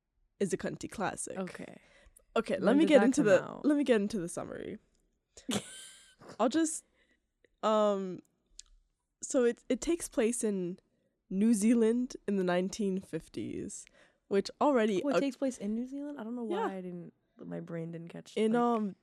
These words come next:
Speaker 1: church, what's it called?
Speaker 2: Oh.
Speaker 1: Christchurch?
Speaker 2: Church, yeah, Christchurch, <laughs> yeah, yeah.
Speaker 1: Is that what it's called?
Speaker 2: Church, Christ,
Speaker 1: Uh,
Speaker 2: Christchurch, I don't know,
Speaker 1: um,
Speaker 2: something like that.
Speaker 1: sorry for my lack of New Zealand geography knowledge. But, yes, takes place in New Zealand in the nineteen fifties,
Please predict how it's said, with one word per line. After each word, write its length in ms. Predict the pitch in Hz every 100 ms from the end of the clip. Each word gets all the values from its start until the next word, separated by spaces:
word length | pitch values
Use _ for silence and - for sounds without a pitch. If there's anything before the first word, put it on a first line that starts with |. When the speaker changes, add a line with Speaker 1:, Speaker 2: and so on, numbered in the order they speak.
| _ -
Speaker 1:
church, 460 | - 277 - - -
what's 240 | 208 226
it 80 | 285
called? 300 | 294 302 311 _ _
Speaker 2:
Oh. 380 | 190 175 160 156 - - - _ - _ -
Speaker 1:
Christchurch? 640 | - 226 - - 285 311
Speaker 2:
Church, 480 | - 226 214 - -
yeah, 320 | 233 233 196
Christchurch, 840 | 180 494 254 254 - 196 - - -
<laughs> 40 |
yeah, 160 | - - 587
yeah. 60 | -
Speaker 1:
Is 120 | 294 277
that 160 | 220
what 160 | - 403
it's 220 | 392 -
called? 320 | - 330 302
Speaker 2:
Church, 280 | - 214 -
Christ, 300 | - 214 220 -
Speaker 1:
Uh, 80 |
Speaker 2:
Christchurch, 320 | 226 202 202 196
I 80 | -
don't 20 |
know, 60 | 233
Speaker 1:
um, 220 | 220 202
Speaker 2:
something 160 | 180 -
like 80 |
that. 80 | 60
Speaker 1:
sorry 440 | 262 226 214 190 -
for 200 | - 190
my 180 | 165 160
lack 300 | 160 143 151
of 280 | 131 160
New 160 | 190 165
Zealand 340 | 156 151 147
geography 580 | 151 139 131 - - -
knowledge. 380 | - 139 - - - - _ 240 -
But, 460 | 240 185 - - - _
yes, 300 | 180 165 -
takes 260 | - 247 -
place 240 | 240 247
in 60 | 233
New 140 | 240
Zealand 560 | 185 180 170 175 170 170 _
in 100 | 180
the 40 | 214
nineteen 320 | 214 214 214
fifties, 640 | - 170 - 160 160 160